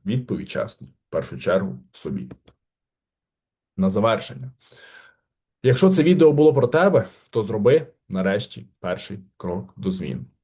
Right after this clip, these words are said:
Мінімальні дії, які б я радив зробити, це зробити сторіс з відміткою мене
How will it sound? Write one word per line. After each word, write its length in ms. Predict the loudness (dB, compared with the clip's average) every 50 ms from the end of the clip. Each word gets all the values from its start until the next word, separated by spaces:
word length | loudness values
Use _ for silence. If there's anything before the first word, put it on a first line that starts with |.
| _ _ _ _ _ _ _ _ _ _ _ _ _
Мінімальні 480 | -4 -2 0 2 2 2 2 2 2 0
дії, 260 | 0 2 4 4 4
які 240 | 4 2 0 -2 -2
б 60 | 0
я 100 | 2 2
радив 260 | 2 2 0 0 -2
зробити, 400 | -4 -4 -2 0 0 0 -2 -4
це 220 | -4 -2 0 0 0
зробити 420 | 0 0 0 0 -2 -2 -4 -8
сторіс 560 | -4 0 0 0 2 0 -2 -8 -10 -14 _ _ _ _ _ _ _ _ _ _ -14
з 140 | -12 -10 -8
відміткою 580 | -8 -6 -4 -4 -4 -4 -4 -4 -2 0 0
мене 340 | 0 0 0 0 -2 -2 -6